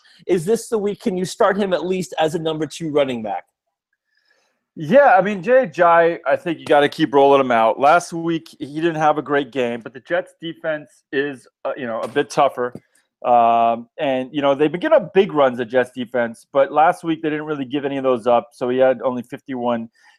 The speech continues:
Speaker 2: yards for you. I think if you have him, you keep going back to him, though, i-, i-, if you need him, unless you really have some, you know, really good options, because I think it's gonna be a heavy run game. Now, Matt Moore,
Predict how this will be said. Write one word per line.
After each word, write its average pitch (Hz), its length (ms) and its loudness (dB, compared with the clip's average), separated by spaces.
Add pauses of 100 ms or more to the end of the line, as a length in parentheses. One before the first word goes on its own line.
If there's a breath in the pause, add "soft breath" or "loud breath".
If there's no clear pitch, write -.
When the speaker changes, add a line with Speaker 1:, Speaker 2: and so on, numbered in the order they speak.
(100)
Speaker 2:
yards 120 360 2
for 127 120 -2
you. 123 240 0
I 202 120 2
think 185 320 -6
if 151 80 -8
you 151 100 -6
have 151 320 2
him, 147 160 -6 (160)
you 131 100 -16
keep 165 240 -16
going 143 280 -8
back 120 300 -2
to 120 120 -12
him, 120 100 -12
though, 117 440 -6
i-, 123 60 -12
i-, 127 280 -12
if 123 200 -12
you 127 80 -10
need 123 200 -6
him, 104 160 -12 (320)
unless 131 180 -10
you 135 80 -10
really 131 220 0
have 113 180 -2
some, 107 240 -14 (140)
you 110 180 -10
know, 107 120 -12
really 120 240 -4
good 110 180 -4
options, 104 540 -4 (260)
because 131 240 2
I 135 80 8
think 135 220 -2
it's 127 100 -6
gonna 127 200 0
be 120 160 2
a 113 60 0
heavy 120 220 0
run 113 260 0
game. 117 200 -2
Now, 143 160 4
Matt 190 280 2
Moore, 208 400 4